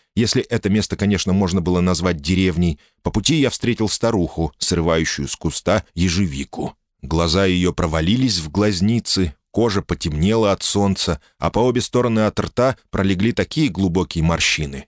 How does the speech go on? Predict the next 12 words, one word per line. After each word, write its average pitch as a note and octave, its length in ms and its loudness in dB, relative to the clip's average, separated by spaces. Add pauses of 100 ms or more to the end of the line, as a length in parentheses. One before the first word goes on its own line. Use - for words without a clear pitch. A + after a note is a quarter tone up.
(100)
что - 180 -2
казалось, G#2 420 0
будто G2+ 300 -2
их G2 220 0
вырезали F#2 400 2
ножом. D#2+ 640 -2 (440)
Пока F#2+ 280 0
лошадь G2+ 580 0
щипала G2 560 0
траву F#2 340 0
под - 200 -4
кустом, A#2+ 640 -2